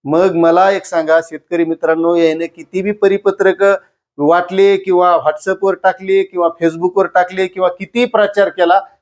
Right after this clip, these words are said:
तर या गोष्टी सर्व शेतकऱ्याच्या लक्षात येतात. म्हणून शेतकऱ्यांनी या पीक विम्याकडे पाठ फिरवलेली आहे आणि महत्त्वाची गोष्ट म्हणजे त्या उंबरठा उत्पादनामध्ये जर घट आली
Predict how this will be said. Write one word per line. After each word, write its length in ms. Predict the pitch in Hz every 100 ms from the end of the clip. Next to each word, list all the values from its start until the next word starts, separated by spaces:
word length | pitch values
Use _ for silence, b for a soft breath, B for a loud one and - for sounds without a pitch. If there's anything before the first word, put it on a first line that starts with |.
| _
तर 80 | 175
या 280 | 165 180 233
गोष्टी 460 | 196 185 - 202 226
सर्व 280 | 190 180 175
शेतकऱ्याच्या 640 | - 190 - 175 175 185
लक्षात 440 | 165 160 - 233 233
येतात. 320 | 190 - 185 214 _ _ _ 143
म्हणून 500 | 156 175 202 226 233
शेतकऱ्यांनी 880 | - 196 - 190 185 185 185 202 196
या 200 | 190 196
पीक 260 | 185 175 196
विम्याकडे 460 | 180 180 185 175
पाठ 320 | 170 180 202 196 170
फिरवलेली 480 | 175 175 170 165
आहे 240 | 165 214 - _ _ 160
आणि 200 | 165 170
महत्त्वाची 560 | 170 180 - 208 208
गोष्ट 320 | 190 185 -
म्हणजे 320 | 175 180 190 202
त्या 140 | 196 202
उंबरठा 540 | 196 180 180 180 185
उत्पादनामध्ये 920 | 180 170 185 175 180 185 180 180 220
जर 160 | 247 214
घट 340 | 143 220 233
आली 320 | 190 180 196